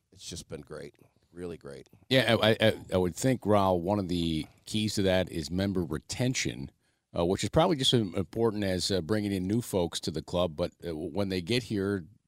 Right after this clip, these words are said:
Speaker 2: they love it here, right? So that's why they're staying, and that's why you're at that level.
Speaker 1: You know, and, and you're absolutely right. It's, it's, and I, we talked about this a little earlier. You can get people here, but it's about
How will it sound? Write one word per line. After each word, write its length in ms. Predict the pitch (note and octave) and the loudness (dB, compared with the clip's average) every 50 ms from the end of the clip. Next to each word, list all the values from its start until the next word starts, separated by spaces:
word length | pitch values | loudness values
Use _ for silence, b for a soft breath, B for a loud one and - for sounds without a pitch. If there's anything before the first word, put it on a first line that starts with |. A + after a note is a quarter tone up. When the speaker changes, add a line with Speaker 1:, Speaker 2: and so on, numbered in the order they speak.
| _ _ _ _ _ _ _ | _ _ _ _ _ _ _
Speaker 2:
they 160 | - E2 F2+ | -6 -4 0
love 280 | F2+ F#2+ B2 D#3+ E3+ D#3 | 2 4 4 4 4 4
it 80 | F#2 | 0
here, 160 | D#2+ D#2+ C#2+ D2 | -2 -4 -6 -4
right? 240 | D#2 F#2 A#2+ B2+ | -2 -2 -2 0
So 100 | - - | 2 2
that's 140 | A2+ - - | 2 2 4
why 100 | - D3 | 2 2
they're 140 | - C3+ C3 | 2 2 0
staying, 340 | - - - C3+ C#3+ C#3 C3 | -2 0 2 2 2 2 2
and 60 | A2+ | 0
that's 160 | A2 - - | 0 -2 0
why 140 | A#2+ A2+ A2+ | 0 2 2
you're 100 | A2 A2+ | 2 2
at 80 | G#2+ - | 0 0
that 160 | G#2+ G2+ G2+ | 0 0 0
level. 320 | B2+ C3 A2 C#2 A1+ - b b b b b b | 0 0 -2 -2 -8 -12 b b b b b b
Speaker 1:
You 120 | - D3+ | 0 2
know, 200 | D#3+ E3+ E3+ D#3 | 4 4 4 4
and, 180 | D3+ D3 D#3 D3 - | 4 2 0 0 0
and 140 | D3 C#3 | -2 0
you're 120 | C#3 D3 D3+ | 0 0 0
absolutely 500 | D3+ - - - C#3 C#3 C3 A#2 A#2 A2 | 0 -2 -2 -4 -4 -4 -4 -4 -6 -6
right. 280 | G#2+ A2+ A2+ A2+ G#2 | -4 -4 -4 -4 -4
It's, 280 | F2+ F2 F2+ - - - | -6 -8 -10 -10 -12 -12
it's, 320 | - G#2 F#2+ - - - | -10 -12 -10 -10 -12 -10
and 120 | - G#2 G#2+ | -8 -6 -6
I, 60 | G#2+ | -6
we 160 | G#2+ A2+ A2 | -6 -8 -10
talked 320 | G#2 - A2+ G2+ - - - | -8 -6 -6 -6 -6 -8 -10
about 220 | F2+ F#2 F#2+ - | -8 -8 -8 -8
this 180 | - F#2+ - - | -10 -12 -10 -8
a 60 | F#2 | -8
little 180 | F#2 F2 F2 | -8 -8 -6
earlier. 400 | F#2+ A2+ B2 A#2+ G2 F2 D#2+ E2+ | -6 -4 -4 -4 -6 -6 -8 -8
You 180 | E2 E2 F#2 F2+ | -8 -8 -10 -10
can 200 | - - F2 - | -10 -12 -14 -10
get 160 | - A#2 - _ - | -10 -10 -10 _ -10
people 300 | A#2 A#2+ - - E2+ F2 | -12 -12 -12 -12 -14 -14
here, 280 | E2 G#2 C3 C3 G#2+ F#2 | -12 -10 -8 -8 -8 -8
but 200 | D#2 E2+ E2 E2 | -8 -10 -12 -12
it's 160 | D#2+ - - | -12 -12 -12
about 320 | E2+ - F#2+ F#2+ F#2+ - | -10 -8 -6 -6 -6 -8